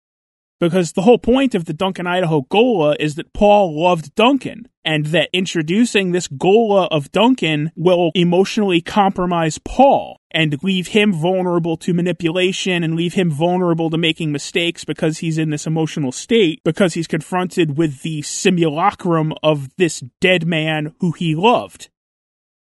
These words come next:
Except in the first miniseries, Duncan was a fucking afterthought who died an entirely empty and pointless death, not someone Paul loved who died heroically protecting him.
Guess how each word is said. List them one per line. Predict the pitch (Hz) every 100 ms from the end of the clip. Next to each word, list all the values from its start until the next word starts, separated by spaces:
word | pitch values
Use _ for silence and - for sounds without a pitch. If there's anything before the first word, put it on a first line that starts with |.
| -
Except | 175 - 233 254
in | 226
the |
first | 220 247 240
miniseries, | 214 240 294 - 196 175 185 165
Duncan | - 214 220 220
was | 202 185
a |
fucking | - 240 226 202
afterthought | - 220 277 208 160 - 147 143
who | 185
died | 170 180 190 190
an | 185
entirely | 175 - 196 202 202 196
empty | 202 208 - 202
and | 196
pointless | - 208 180 185 -
death, | 269 - - - _ _
not | 185 202 -
someone | - 226 208 202 175
Paul | - 208 202 170
loved | 180 240 202 160 156 -
who | - 202
died | 151 180 185 185 160 -
heroically | 196 170 208 214 - 190 175 160 165
protecting | 185 - 254 - 214 156
him. | 143 85